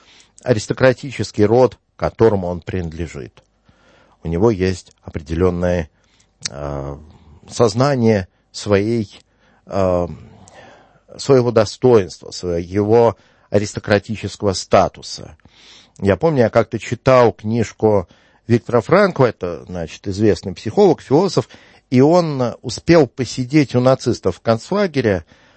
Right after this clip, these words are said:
э, но он попал туда уже под конец войны, и он выжил в итоге. И он, чтобы выжить, э, чтобы как-то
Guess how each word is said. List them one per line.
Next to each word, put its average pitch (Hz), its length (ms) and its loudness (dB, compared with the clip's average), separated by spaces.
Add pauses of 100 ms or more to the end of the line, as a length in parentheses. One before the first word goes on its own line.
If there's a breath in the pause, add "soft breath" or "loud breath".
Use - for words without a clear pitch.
(240 soft breath)
э, 95 460 2
но 170 140 4
он 147 80 0
попал 143 340 4
туда 120 240 2
уже 110 160 -2
под - 160 -14
конец 139 380 0
войны, 147 400 2
и 117 520 -2
он 117 220 0
выжил 95 380 2
в 85 100 -12
итоге. 131 380 0 (580 loud breath)
И 123 140 4
он, 139 880 0 (180)
чтобы 135 540 2
выжить, 110 680 2
э, 76 880 -16
чтобы 113 360 -2
как-то 117 500 2